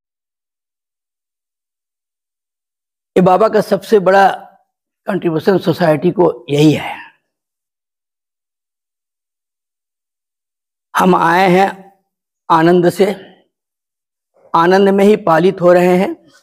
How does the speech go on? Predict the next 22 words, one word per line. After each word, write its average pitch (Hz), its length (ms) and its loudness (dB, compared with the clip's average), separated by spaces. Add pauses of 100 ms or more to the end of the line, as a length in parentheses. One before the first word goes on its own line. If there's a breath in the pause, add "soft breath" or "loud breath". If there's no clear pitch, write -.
(640 soft breath)
और 208 180 2
आनंद 220 460 0
में 240 160 0
ही 285 140 4
हमको 247 340 2
समाहित 220 500 0
होना 196 300 0
है। 180 500 -4 (1300)
इसीलिए 247 380 2
जो 233 240 2
भी 277 140 0
कार्य 254 300 2
करेंगे 247 440 2
आनंदम 226 680 -2
को 262 140 -2
केंद्र 240 420 0
में 233 180 2
रख 247 180 0
करके 233 240 -2
ही 339 100 2
कार्य 156 300 -2
करेंगे। - 420 -20